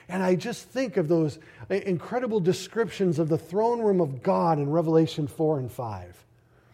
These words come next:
The vast colors and the array of things. And if I can be mesmerized by these fireworks, just think about how mesmerized we're going to be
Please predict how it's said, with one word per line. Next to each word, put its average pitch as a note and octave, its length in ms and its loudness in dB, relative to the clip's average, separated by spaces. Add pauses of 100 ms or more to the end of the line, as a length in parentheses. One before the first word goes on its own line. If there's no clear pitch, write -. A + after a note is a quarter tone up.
(380)
The E3 100 0
vast G3 420 4
colors E3+ 560 4
and D#3 80 0
the E3 80 2
array F3 240 6
of D#3 160 6
things. C3+ 320 -4 (400)
And G#3+ 140 4
if F#3+ 100 2
I C#4 200 4
can B3+ 140 -4
be G#3 120 2
mesmerized G3 760 2
by D3+ 220 2 (320)
these F3+ 240 0
fireworks, F#3 600 2
just - 280 -12
think F#3 420 -4
about A#2+ 280 -6
how C#3 140 -6
mesmerized C#3+ 840 -2
we're C3+ 100 -4
going C3 220 -6
to A#2 100 -10
be C3 360 -6